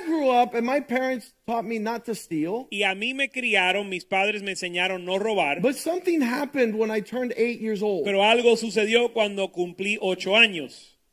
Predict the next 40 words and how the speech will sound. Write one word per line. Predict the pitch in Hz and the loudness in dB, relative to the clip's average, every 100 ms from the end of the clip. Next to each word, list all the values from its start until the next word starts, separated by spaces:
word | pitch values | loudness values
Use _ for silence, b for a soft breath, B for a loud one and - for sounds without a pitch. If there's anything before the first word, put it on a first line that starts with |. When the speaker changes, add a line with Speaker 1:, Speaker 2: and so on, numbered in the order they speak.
| _ - | _ -8
Speaker 1:
This | 214 247 | -6 -4
is | 226 | -8
confession | - 208 - 214 - 165 | -4 -4 -2 -4 -2 -4
night. | 143 120 | -4 -6
Speaker 2:
Esto | - 180 208 | -4 -2 -4
es | 180 | -2
una | 208 208 | 2 2
noche | 226 240 247 | 4 2 4
de | 226 226 | 6 4
confesión. | 208 190 202 - 220 180 127 - _ _ _ _ _ _ _ _ _ _ _ _ - | 2 0 0 4 4 4 0 -16 _ _ _ _ _ _ _ _ _ _ _ _ 4
Speaker 1:
I | 233 | 4
went | 269 381 370 | 6 4 4
to | - 320 | 0 2
the | 285 | 2
mall | 247 269 311 311 | 4 4 6 4
with | 262 233 | 2 0
my | 226 240 | -2 0
older | 269 240 | 0 0
brother. | 220 233 226 156 | 0 0 0 -2
Speaker 2:
Fui | - - 214 247 | -6 -8 -2 2
a | 262 | 4
un | 247 | 2
centro | - 247 254 262 | 2 2 2 -2
comercial | 240 220 202 190 214 226 247 | 0 0 0 0 4 4 4
con | 233 208 | -2 -2
mi | 196 | -2
hermano | 180 196 220 | 0 0 0
mayor. | 233 240 185 165 196 - _ _ _ _ _ | 0 2 2 2 -4 -12 _ _ _ _ _
Speaker 1:
I'm | 214 269 | 2 4
gonna | 320 294 | 4 2
keep | 233 320 285 | 4 4 4
his | 277 | -2
name | 233 269 262 | 2 2 2
anonymous. | 233 233 226 170 117 - | -2 -2 -2 -4 -6 -12
Speaker 2:
Vamos | 156 196 226 233 | -2 0 0 -2
a | 226 | -2
mantener | 214 220 220 220 247 | 0 0 0 2 2
su | 226 240 | 2 0
nombre | 226 254 254 254 | 2 2 2 2
anónimo. | 254 208 226 220 185 156 139 | 4 4 4 0 -2 -8 -12